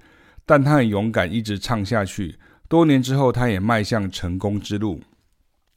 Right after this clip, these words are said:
纽约的华盛顿公园 Cypher 文化后来受到了市政府与警方的强力扫荡啊，因而转入了 Lyrics Lounge，也是词人空间。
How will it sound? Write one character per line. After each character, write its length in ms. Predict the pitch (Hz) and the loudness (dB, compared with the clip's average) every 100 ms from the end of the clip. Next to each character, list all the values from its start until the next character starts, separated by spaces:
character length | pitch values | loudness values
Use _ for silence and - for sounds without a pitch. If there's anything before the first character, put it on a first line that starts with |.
| _ _ _ | _ _ _
纽 180 | 123 120 | 0 4
约 100 | 190 | 6
的 120 | 196 | 4
华 180 | - 117 | 2 0
盛 180 | 131 143 | 0 2
顿 140 | 143 | 2
公 220 | 127 120 117 | 4 4 2
园 200 | 98 98 | 0 -4
Cypher 520 | - 123 123 107 92 | 0 2 2 2 -2
文 200 | 87 90 | -4 -6
化 260 | 101 95 - - _ _ _ | -2 -2 -4 -18 _ _ _
后 140 | - | 2
来 160 | 151 123 | 6 6
受 220 | - 143 | 4 4
到 160 | 123 127 | 4 4
了 100 | 107 | 2
市 220 | - 135 | -2 -2
政 180 | 131 120 | 0 0
府 240 | 92 95 | -2 -6
与 160 | 90 90 | -6 -8
警 300 | - 92 90 | -6 -6 -4
方 200 | 117 113 | -2 0
的 140 | 104 | -2
强 340 | - - 92 110 | -4 -6 -2 -2
力 140 | 107 | -2
扫 320 | - 98 78 | -4 -6 -6
荡 160 | - 101 | -2 -2
啊， 180 | 71 - - - _ | -4 -18 -20 -20 _
因 220 | - 143 135 | -2 2 4
而 140 | 113 | 2
转 300 | 107 123 98 | 0 -2 0
入 140 | 123 | 0
了 160 | 110 98 | 0 0
Lyrics 520 | 113 131 117 104 - | 2 2 0 -4 -10
Lounge， 460 | 98 113 95 85 - | -4 -2 -2 -6 -12
也 120 | 101 95 | -8 -6
是 240 | - 107 | -4 -6
词 400 | - - 101 110 | -4 -6 -2 0
人 180 | 95 95 | 0 -2
空 260 | 113 98 | -2 -2
间。 320 | 95 98 95 | -2 -4 -6